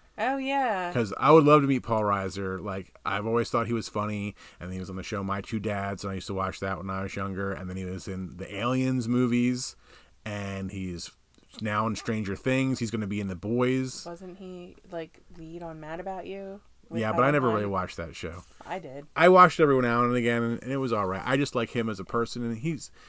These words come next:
Speaker 2: he just is generally funny, and I like his characters that he plays. And then when he was on Preston and Steve, he just sounded, like, so fun and, like, a nice guy. And they were promoting him being at the Keswick Theater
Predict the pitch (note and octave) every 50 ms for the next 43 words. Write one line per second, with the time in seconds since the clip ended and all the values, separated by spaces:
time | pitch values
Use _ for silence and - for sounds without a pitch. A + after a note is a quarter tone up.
0 | - - - - F#3+ F#3 E3 A3 G3 - - - D#3 D#3 D3 B2+ - D#3+ D#3+ E3
1 | D#3+ C#3+ - - - C3 C3 C3 C#3 C#3+ C#3 C3 A#2 A2+ A#2 B2 - C3+ A2+ -
2 | - - A#2+ A2+ A#2+ A#2+ C#3 C3+ A#2+ C#3 B2+ C3+ C#3 - - C#3 C3 C3+ C#3+ B2
3 | A#2 A2 A#2+ A#2 A2+ G#2+ G#2 G#2 A2+ A2 G#2 A2+ G#2+ - - B2 A#2 - - A2
4 | G#2 G#2 F#2+ - A2 A2+ A#2 A#2 A2 - - - - G#2 A2 A#2 F#2+ F2 G2 F2+
5 | - - A2 G2 F2+ - - D#2 E2 F#2+ G2+ A2 A#2 B2 A#2+ - - - - -
6 | - - G2+ G2+ G2 - G2 G2 F#2+ G2 A2 G#2+ - - F#2+ F2 F#2 F#2+ G2+ B2
7 | C3 C3+ C#3 - - - - - - - _ _ - - G#2 G#2 G#2 G#2 G2 F#2
8 | F2+ - - - - _ - - - - - - - C#3 D3 D3+ C#3+ - E3 D#3
9 | D3+ E3+ G3+ G#3+ G#3+ F#3 D3+ D#3 D#3 C#3+ B2+ A2 B2 B2+ C3+ C3 B2 A#2+ - A2
10 | G2 - C3 A#2+ A2 A2 G#2 - - - B2+ C3 B2+ G#2+ G#2 G2 F#2+ F#2+ -